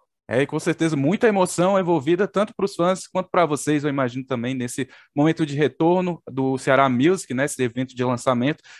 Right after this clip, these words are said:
Mas, Rogério, antes, primeiro eu queria saber, queria que você explicasse um pouco mais sobre o conceito dessa turnê, porque ela olha pra três frentes: passado, presente, mas também o futuro. E o que é que o Jota Quest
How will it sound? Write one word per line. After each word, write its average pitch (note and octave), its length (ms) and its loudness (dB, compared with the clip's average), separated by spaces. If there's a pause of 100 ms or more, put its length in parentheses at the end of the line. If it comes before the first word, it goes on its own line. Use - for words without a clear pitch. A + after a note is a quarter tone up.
(120)
Mas, D#3+ 400 2
Rogério, A3 380 4
antes, A3 260 -4
primeiro G3+ 260 2
eu A3 40 2
queria A3 180 2
saber, F3+ 520 2 (320)
queria A3 120 -4
que - 60 -12
você A#3+ 320 2
explicasse F#3+ 640 2
um E3 40 -4
pouco G3 400 0
mais F3+ 220 2
sobre G3 220 -4
o - 40 -2
conceito F3 460 2
dessa E3+ 260 2
turnê, F3 320 0
porque D#3+ 440 -2 (200)
ela E3+ 160 8
olha G3 160 6
pra G3+ 200 2
três G#3+ 260 0
frentes: A#2+ 480 -6
passado, E3+ 480 4
presente, D#3 760 -2
mas F#3 360 0
também G3+ 340 0
o G3+ 40 -2
futuro. C#3 500 -2 (260)
E E3 80 -4
o G#3 60 0
que - 80 -2
é B3+ 80 2
que B3 80 0
o A3+ 40 4
Jota G#3 240 2
Quest E3+ 380 0